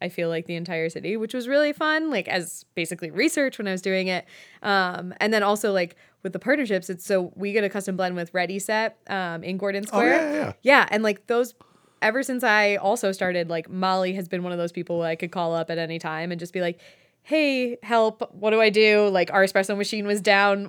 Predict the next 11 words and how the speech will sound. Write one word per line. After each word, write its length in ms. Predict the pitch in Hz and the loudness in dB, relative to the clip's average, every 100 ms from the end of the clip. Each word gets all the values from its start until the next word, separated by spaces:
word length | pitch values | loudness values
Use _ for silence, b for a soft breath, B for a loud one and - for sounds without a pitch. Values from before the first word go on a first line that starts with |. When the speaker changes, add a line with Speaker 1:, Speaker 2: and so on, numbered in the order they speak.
| - | -4
Speaker 1:
one 240 | 196 190 | -2 0
Saturday 360 | 202 190 196 208 | 2 2 2 -2
<laughs> 40 | 175 | -2
morning. 520 | 208 - - 226 247 - _ _ B B B | -2 -2 -4 -6 -6 -12 _ _ B B B
And 80 | 240 | -8
I 40 | |
was 140 | 233 233 | -6 -4
like, 140 | 233 233 _ | -6 -8 _
"Uh, 500 | 247 240 240 240 240 | 0 2 2 0 -2
the 120 | 233 240 | -2 0
water, 320 | 254 294 | 0 0